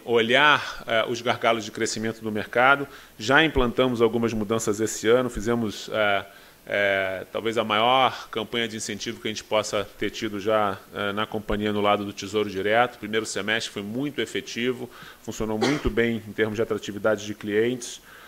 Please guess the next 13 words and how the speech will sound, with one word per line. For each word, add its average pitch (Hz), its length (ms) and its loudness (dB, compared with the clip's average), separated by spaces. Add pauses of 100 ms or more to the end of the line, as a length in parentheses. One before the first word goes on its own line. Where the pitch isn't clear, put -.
(360)
Eh, 107 720 4 (580)
também 147 520 6
campanhas 131 400 -2
de 120 60 -6
incentivo 117 400 -6
na 117 80 0
depositária 110 540 2
de 101 80 2
ações, 120 440 -2
então 107 160 -6
a 110 60 -2
gente - 80 -10
começou 127 720 0